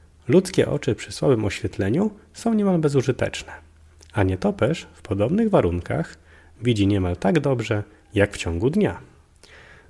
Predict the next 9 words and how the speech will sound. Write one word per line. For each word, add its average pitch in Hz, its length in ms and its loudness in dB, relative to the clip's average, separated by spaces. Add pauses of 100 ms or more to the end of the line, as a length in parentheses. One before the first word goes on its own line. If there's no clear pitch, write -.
Warto 165 320 0
też 98 200 0
wiedzieć, 95 520 -2 (340)
że 123 120 0
nie 165 120 2
wszystkie 233 380 -2
nietoperze 107 600 0
używają 98 520 0
echolokacji. 98 840 -6